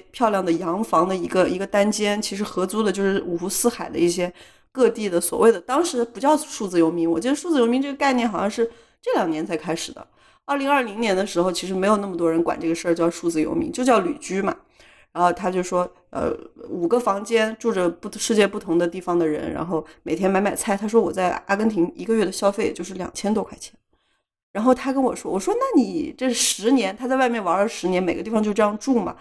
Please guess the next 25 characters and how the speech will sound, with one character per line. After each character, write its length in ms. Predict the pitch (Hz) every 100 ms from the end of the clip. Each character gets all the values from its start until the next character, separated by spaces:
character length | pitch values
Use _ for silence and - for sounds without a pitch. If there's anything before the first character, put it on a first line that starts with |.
| - - -
我 80 | 247
说 40 |
，“那 80 | 330
你 60 | 247
这 100 | 269
十 320 | - - 220
年 220 | 220 208
你 100 | 226
怎 160 | - -
么 80 | -
挣 180 | 226 -
钱 200 | - 160
的？” 80 | -
他 60 |
说 60 | 226
，“啊， 220 | 285 277 - - - _ _ -
我 100 | 180
在 120 | 220
上 220 | 214 214
海 140 | 196
有 140 | 175 -
一 40 |
套 200 | - 220
房 380 | 202 170 170 175
子。” 100 | 208